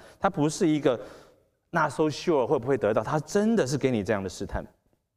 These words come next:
在一念之间的试探，一个决定的试探，决定一生方向的试探。我想你，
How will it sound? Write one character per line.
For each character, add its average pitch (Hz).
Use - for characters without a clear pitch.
在 143
一 139
念 190
之 139
间 131
的 117
试 -
探， 101
一 185
个 208
决 120
定 151
的 110
试 104
探， 101
决 135
定 170
一 196
生 185
方 175
向 165
的 98
试 -
探。 -
我 208
想 147
你， 139